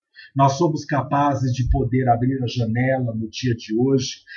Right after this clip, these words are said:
e observar como estava a temperatura, o ambiente, se havia sol ou não, se estava chovendo ou não, e a partir disso respeitar a oportunidade do que está se manifestando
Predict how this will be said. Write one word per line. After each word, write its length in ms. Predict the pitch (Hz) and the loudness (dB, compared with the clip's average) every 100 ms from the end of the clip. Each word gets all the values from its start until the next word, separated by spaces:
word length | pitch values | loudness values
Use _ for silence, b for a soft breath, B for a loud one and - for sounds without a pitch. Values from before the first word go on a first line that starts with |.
| B | B
e 120 | 143 160 | 8 8
observar 640 | 156 - 139 117 135 139 | 8 0 0 0 -2 -4
como 240 | - 156 | -2 -2
estava 480 | 151 - 151 151 151 | -2 -6 -2 -2 -2
a 60 | 139 | -4
temperatura, 920 | 135 120 123 113 - _ 135 139 123 | -4 0 0 0 -4 _ 0 2 2
o 140 | 117 | 2
ambiente, 760 | 120 110 107 120 135 127 - - B B | 0 0 2 4 2 -2 -8 -14 B B
se 180 | - 202 | -6 0
havia 380 | 180 143 180 143 | 2 2 -2 -2
sol 380 | - 156 151 139 | -2 2 4 4
ou 200 | 120 110 | 2 4
não, 400 | 120 127 127 120 B - | 4 4 2 0 B -12
se 100 | 202 | -4
estava 320 | - 202 196 | 2 2 2
chovendo 680 | - 147 110 135 139 127 117 | 0 -2 0 2 2 2 2
ou 80 | 110 | 2
não, 360 | 113 123 123 B B 180 | 2 4 2 B B 2
e 80 | |
a 80 | 190 | 2
partir 520 | 185 175 170 185 156 | 4 0 -2 0 0
disso 500 | 117 127 208 196 165 156 151 | 0 -2 -4 0 2 2 2
respeitar 800 | 220 226 226 202 190 - 247 269 | 0 0 -2 -2 -2 2 2 4
a 100 | 240 | 2
oportunidade 1160 | 190 185 185 175 - 170 160 143 151 151 135 - | 2 0 2 0 2 2 2 0 2 2 2 -2
do 120 | 147 | -4
que 100 | 147 | -6
está 300 | 131 - 147 | -10 -6 -6
se 200 | 147 147 139 | -6 -10 -8
manifestando 800 | 135 131 123 - - 226 262 | -8 -8 -12 -12 -2 0 0